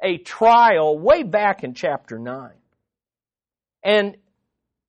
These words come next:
he carried that through to the point in chapter thirty-one, the last words is he, Job basically says, "God owes me an answer on my terms. And God should show up on my timing."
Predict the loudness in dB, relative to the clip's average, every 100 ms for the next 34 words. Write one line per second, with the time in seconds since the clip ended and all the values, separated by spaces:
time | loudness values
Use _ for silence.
0 | _ -12 -10 -10 -8 -4 -2 -2 -2 -2
1 | -2 -8 -12 -8 -6 -4 -4 -6 -10 -12
2 | -6 -6 -4 -2 -2 -4 -10 -10 -6 -4
3 | -4 -4 -6 -4 -6 -6 -6 -2 -2 -2
4 | -4 -2 0 -2 -4 -4 0 2 2 0
5 | -6 -18 _ _ _ _ 4 4 4 -2
6 | -8 -6 -6 -8 -10 -16 _ -4 0 2
7 | 2 0 -2 -4 -4 -2 0 0 -4 _
8 | -6 0 2 2 2 2 2 -4 -2 -2
9 | -4 -6 -6 -6 -6 -6 -6 -6 -4 -4
10 | -6 -8 -8 -8 -12 _ _ _ _ _
11 | _ _ _ _ _ -6 -4 0 2 2
12 | 0 -8 -14 -4 2 4 4 2 _ -4
13 | -4 -4 -2 -2 -4 -10 -8 -8 -8 -14
14 | -20